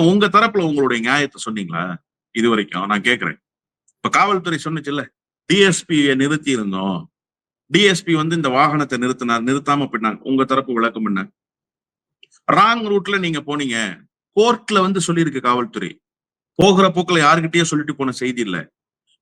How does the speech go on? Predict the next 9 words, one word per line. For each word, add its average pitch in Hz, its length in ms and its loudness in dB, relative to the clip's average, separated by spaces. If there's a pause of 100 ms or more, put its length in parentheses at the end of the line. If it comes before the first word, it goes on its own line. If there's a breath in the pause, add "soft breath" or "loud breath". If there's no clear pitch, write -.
நீதிமன்றத்தில் 196 1000 4
அஃபிடவிட் 220 600 2
ஃபைல் 165 220 0
பண்ணிருக்கிறாங்க 117 520 -2 (180)
காவல்துறை 131 520 0
சார்புல, 101 400 -2 (420)
ராங் 196 360 4
ரூட்ல 165 280 2
வந்தாருன்னு. 110 500 0